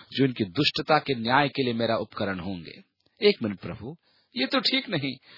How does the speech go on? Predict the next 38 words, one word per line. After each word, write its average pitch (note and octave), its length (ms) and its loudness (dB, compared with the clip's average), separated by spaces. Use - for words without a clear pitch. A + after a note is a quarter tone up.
हम A2+ 200 2
बुरे D3+ 280 8
तो F3+ 160 0
हैं, G2+ 300 -4
पर C3+ 160 2
वे F2+ 200 -2
तो - 140 -2
खतरनाक C3+ 640 0
हैं। A#2 200 -6
वे E3 80 4
तो F3 120 6
हमसे C#3 420 4
भी B3 120 4
बुरे G#3+ 320 2
हैं, A2+ 260 -10
जिसे D3+ 200 -2
तूने D3+ 300 -2
हमें D3 300 0
दंड D3+ 260 2
देने C#3+ 240 2
के C#3 120 -2
लिए C3+ 100 -2
ठहरा G#2 320 0
दिया।" F#2 380 -10
परमेश्वर F#2 420 -6
ने F#2 80 -4
कहा, F2+ 380 -8
"मैंने G#2 220 -2
बोला A2+ 280 4
था F3+ 220 2
कि F3+ 140 -2
तू F3 100 2
विश्वास E3+ 480 6
नहीं F#3 180 -4
करेगा।" F#3+ 440 -8
हबकुक C3+ 360 -2
ने B2 140 -2
कहा, G#2 400 -2